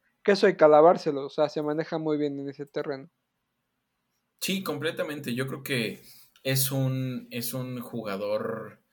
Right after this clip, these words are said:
Speaker 2: eh, bueno, más bien fue un jugador en su momento muy destacado, muy bien valorado. Eh, la verdad, la verdad, esa, ese Super Bowl que pierde contra los Ravens,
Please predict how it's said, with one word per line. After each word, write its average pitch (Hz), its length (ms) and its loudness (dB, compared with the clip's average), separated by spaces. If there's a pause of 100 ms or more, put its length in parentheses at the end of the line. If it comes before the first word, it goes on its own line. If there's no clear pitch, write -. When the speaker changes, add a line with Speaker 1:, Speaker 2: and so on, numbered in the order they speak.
(340)
Speaker 2:
eh, 107 240 -6
bueno, 135 260 -2
más 135 120 0
bien 143 180 -4
fue 143 160 -8
un 156 80 -8
jugador 123 380 2
en 123 80 -6
su 120 140 -4
momento 110 360 -4
muy 127 400 -2
destacado, 117 680 0
muy 123 320 -2
bien 120 220 -2
valorado. 113 680 -4 (320)
Eh, 95 180 -8
la 120 220 6
verdad, 123 440 0
la 127 120 -2
verdad, 110 420 -2
esa, 123 420 -2
ese 123 240 -6
Super 110 360 -4
Bowl 113 260 -4
que - 100 -12
pierde 113 300 -4
contra 98 260 -10
los 101 160 -8
Ravens, 113 540 -4